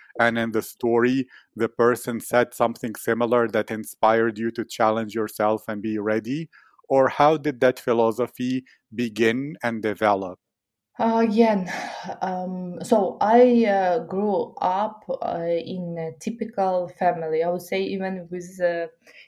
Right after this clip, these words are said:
Speaker 2: U-, U S S R angle, uh, angel. So my mom is a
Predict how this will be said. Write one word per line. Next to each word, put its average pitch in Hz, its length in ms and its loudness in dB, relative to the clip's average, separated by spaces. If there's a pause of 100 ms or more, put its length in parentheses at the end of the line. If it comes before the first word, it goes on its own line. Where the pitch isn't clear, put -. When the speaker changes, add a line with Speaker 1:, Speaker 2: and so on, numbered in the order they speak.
(120)
Speaker 2:
U-, 202 320 0
U 208 280 0
S 202 240 2
S - 160 -6
R 202 320 4
angle, 170 560 2
uh, 170 140 4
angel. 185 440 2 (300)
So 185 240 2
my 190 380 0
mom 202 480 0
is 196 340 -6
a 170 220 0